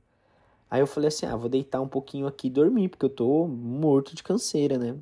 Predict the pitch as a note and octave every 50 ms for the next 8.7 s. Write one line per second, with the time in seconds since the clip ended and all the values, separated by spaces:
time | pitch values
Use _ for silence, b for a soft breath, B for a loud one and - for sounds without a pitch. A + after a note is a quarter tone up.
0 | D#3+ _ _ - - - - - - C#4 D3+ A#2+ B2+ D3 D#3 C3+ A#2 A2+ - B2+
1 | A#2+ B2+ C3 A#2+ G#2+ G2 G2+ A#2+ C#3+ - B2 A#2 A#2+ A#2 A2 G2+ G2 G2+ A2+ C3
2 | C#3+ D#3 F3+ F#3 - - - - C#3+ B2+ A#2+ A#2 G#2+ A2 A2 A#2+ C#3 D#3+ - -
3 | - D#3 - - C3+ C3+ - - - - _ _ - D3+ D#3+ F3 F#3 F#3+ F#3+ -
4 | - - - - B2+ B2+ C3 - C#3+ C3 C3 C3 C3 C3 C3+ C#3 - - - -
5 | D3 C#3 - - C3+ B2+ C3+ - A#2+ B2 C#3 D#3+ E3 D3 C3+ C3 C3+ C#3+ - C3+
6 | C3 C3 - - C#3+ C#3 C3+ B2+ A#2+ A#2+ C#3 D3 D#3+ C#3 - - B2 C3+ C#3 C3+
7 | C3+ C3+ C3 C3 C3 B2+ A#2+ B2 - A#2 A#2 B2 B2+ A#2+ A#2+ A2+ A2+ A#2 A#2+ A#2
8 | A2+ A2+ A2+ A2+ A2+ - - A#2 A#2 C3+ D3+ D#3+ -